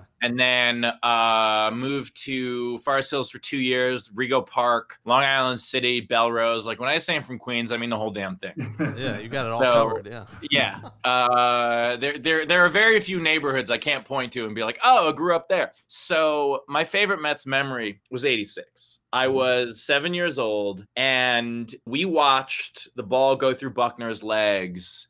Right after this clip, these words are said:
Speaker 1: in the electronics department of a department store. Because in
Speaker 2: <laughs>
Speaker 1: true my parents' fashion, as hardcore of a Mets fan as my father ever was, and, you know, and th-, this is a guy who was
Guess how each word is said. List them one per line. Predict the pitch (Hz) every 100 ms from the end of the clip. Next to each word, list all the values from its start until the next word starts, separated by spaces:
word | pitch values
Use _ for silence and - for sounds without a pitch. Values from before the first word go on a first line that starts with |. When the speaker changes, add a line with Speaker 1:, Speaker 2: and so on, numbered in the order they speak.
| _
Speaker 1:
in | 139 143 135
the | 127
electronics | 117 117 - - 147 143 -
department | - 135 127 123
of | 113
a |
department | 92 - 110 95 92
store. | - - - _ _
Because | 120 - 123 120 110 110
in | - 123 117
Speaker 2:
<laughs> |
Speaker 1:
true | - 180 202 208 208
my | 185 160 165
parents' | 165 165 151 143 -
fashion, | 143 131 131 123 101 - - - 131
as | 131
hardcore | 147 185 208 180 196 185
of | 180
a | 156
Mets | 151 143
fan | - 139 131
as | 120
my | 120
father | 117 131 120 117 113
ever | 104
was, | 104 113 104 85 - - -
and, | 131 127
you | 131 135
know, | 127
and | 131
th-, | 147 135
this | 175 156
is | 151
a |
guy | 139 139 139 131
who | 139
was | 131 123 117 110